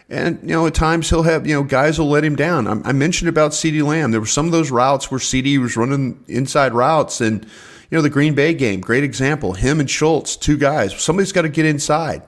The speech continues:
You know, Dak is throwing the ball to a spot, expecting one of those guys to be inside, trying to anticipate a route. And boom, nobody's there, intercepted. You know, so I feel like there's, there's, there's health, there's teammate,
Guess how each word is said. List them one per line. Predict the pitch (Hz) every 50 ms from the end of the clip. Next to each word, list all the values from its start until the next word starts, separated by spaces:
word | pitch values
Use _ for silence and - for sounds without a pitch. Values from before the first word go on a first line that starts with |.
| _
You | - 120
know, | 123 127
Dak | 123 - 117 117 127 139
is | - 131 - -
throwing | 135 131 135 131
the | 127
ball | 110 123 127 135
to | 135 135 123
a |
spot, | 120 - - - 135 151 127 98
expecting | - 117 - - - 135 131 - - 135 120 110
one | 117 127
of | 139 139
those | 135 135 131 113
guys | - 127 123 131 131 131 120 - - - - - - - - _
to | - 117
be | 120 135
inside, | 135 127 - - 143 - - -
trying | - - 123 127 139 143
to | 147 135
anticipate | 135 127 - - 151 147 - - 131 - 131 135 135 120
a |
route. | 120 117 117 123 139 131 - - - - _ _ _ _ _ _ _ _
And | - 110 113 113 113 107 104 95 87 - _ _ _
boom, | - 113 139 147 110 95
nobody's | 98 104 113 123 139 131 123 117
there, | 139 143 143 113 90
intercepted. | - 117 127 131 - - 135 135 139 139 - - 78 - - _ _ _ _ _ _
You | - -
know, | 98 101 101
so | - - - 113 104 - - - - - - _ _ _ _ -
I | 123
feel | 127 - 180 185 180
like | 180 165 165
there's, | - 151 135 - - - -
there's, | 120 120 117 110 107 101 - - - _ _
there's | 113 104 95 -
health, | - - - 139 147 180 190 196 - - - - _ _ _ _ _ _ _ _
there's | - 120 113 110 107 104 101 101 - - _
teammate, | _ - - 156 175 175 175 170 165 170 170 160 - - -